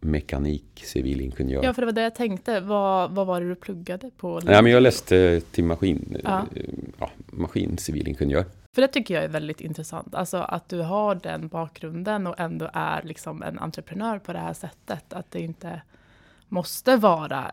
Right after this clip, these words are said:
Speaker 2: jättehögt utbildad forskare, liksom, utan
Speaker 1: Nej, precis. Och nu, nu har, nu fortsatte jag att forska lite tag också, men på ett helt annat
Speaker 2: Ja.
Speaker 1: område än där jag är nu.
Speaker 2: Ja.
Speaker 1: Eh,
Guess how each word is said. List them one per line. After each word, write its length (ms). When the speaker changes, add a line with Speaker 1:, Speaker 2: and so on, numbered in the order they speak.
Speaker 2:
jättehögt 1500
utbildad 800
forskare, 560
liksom, 340
utan 160
Speaker 1:
Nej, 340
precis. 360
Och 80
nu, 140
nu 160
har, 220
nu 140
fortsatte 540
jag 120
att 60
forska 400
lite 260
tag 300
också, 300
men 160
på 100
ett 100
helt 200
annat 220
Speaker 2:
Ja. 80
Speaker 1:
område 360
än 80
där 120
jag 180
är 40
nu. 340
Speaker 2:
Ja. 260
Speaker 1:
Eh, 280